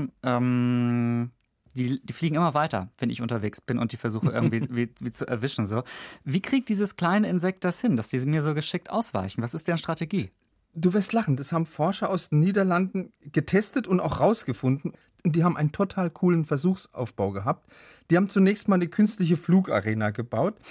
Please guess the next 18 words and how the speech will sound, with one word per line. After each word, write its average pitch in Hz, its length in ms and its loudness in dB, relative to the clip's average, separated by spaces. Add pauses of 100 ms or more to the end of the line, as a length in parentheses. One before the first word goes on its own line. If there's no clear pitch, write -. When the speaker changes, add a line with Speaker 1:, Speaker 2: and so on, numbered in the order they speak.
(220)
Speaker 2:
und 170 160 4
dann 202 160 4
haben 233 160 4
die 202 160 0
abwechselnd - 600 -2
Exemplare 165 580 0
von 170 200 -2
einer 123 260 0
tagaktiven 214 840 0
Mücke 240 260 2 (220)
und 185 240 0
einer 156 180 4
nachtaktiven 196 960 -2
Stechmücke 190 540 0
in 190 160 6
diese 202 260 4
Arena 160 400 4
gesetzt. 127 480 -4